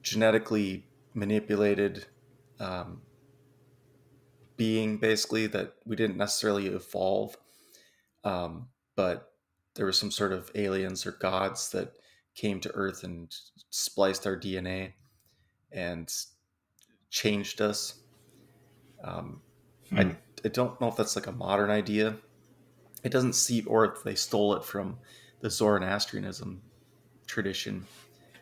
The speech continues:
Speaker 1: 'Cause that's, that's what they, you know, it's, it's so weird to think that there's this ancient, ancient, um, Assyrian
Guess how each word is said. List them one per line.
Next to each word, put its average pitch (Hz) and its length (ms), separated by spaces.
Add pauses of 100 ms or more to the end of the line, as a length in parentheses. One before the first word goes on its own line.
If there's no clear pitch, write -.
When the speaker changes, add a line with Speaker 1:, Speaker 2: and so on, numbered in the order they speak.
(440)
Speaker 1:
'Cause - 100
that's, - 480 (180)
that's 117 200
what 117 160
they, 110 200
you 110 60
know, 113 160
it's, - 340
it's - 140
so 139 220
weird 117 300
to 95 60
think - 380
that 110 140
there's - 200
this - 320
ancient, 113 400
ancient, 107 500 (680)
um, 95 400 (600)
Assyrian 107 760